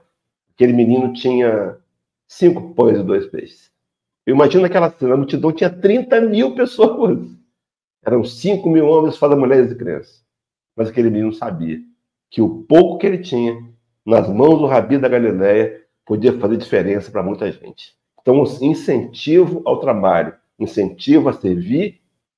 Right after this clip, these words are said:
o incentivo nos tornar inspiração para que os outros sirvam e o incentivo a gente reconhecer o talento do outro verdadeiramente, vencendo essa hierarquia humana tão equivocada que não cabe na casa espírita.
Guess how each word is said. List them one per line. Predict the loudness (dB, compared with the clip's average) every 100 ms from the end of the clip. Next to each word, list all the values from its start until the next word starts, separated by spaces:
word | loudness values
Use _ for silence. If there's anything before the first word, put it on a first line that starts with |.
| _ _ _
o | -2
incentivo | -2 2 0 0 0 0 0 -6 -14 _ _
nos | -6
tornar | 0 0 2 2
inspiração | 0 -2 -2 -2 -2 0 2 0
para | -6
que | -4
os | -4
outros | -4 -4
sirvam | 2 2 2 -4 -8 _ _ _ _
e | 0
o | 2 2
incentivo | 0 -2 -2 -6 -6 -6 -16 _
a | -2 2
gente | 2 0 -2
reconhecer | -6 -4 -4 -6 -6 -2 -2 -2
o | -6
talento | 0 0 2 0 -2
do | -2
outro | 2 2 0
verdadeiramente, | 0 4 4 4 -2 -2 0 0 0 -2 -6 -10 -18 -20 _ _ _ _
vencendo | 2 4 2 0 2 4 2
essa | -2 0 -2 -2 -6 _
hierarquia | 0 2 2 -2 -12 _ -4 -2 -2 -2 -2
humana | -2 -2 2 4 4 2 -2
tão | -6 -8 -8
equivocada | -6 -6 -4 0 2 2
que | 0
não | -2 -2
cabe | 0 0 0
na | -4
casa | -2 -4
espírita. | -4 -10 -14 -14